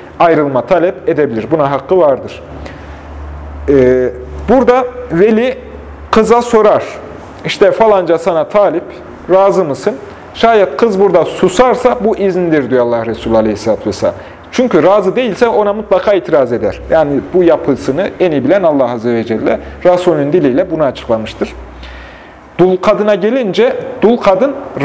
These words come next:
razı olsa dahi susması izin değildir. Yeterli değildir.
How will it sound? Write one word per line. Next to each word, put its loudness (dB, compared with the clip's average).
razı 4
olsa 2
dahi 0
susması 2
izin 0
değildir. 0
Yeterli 4
değildir. 2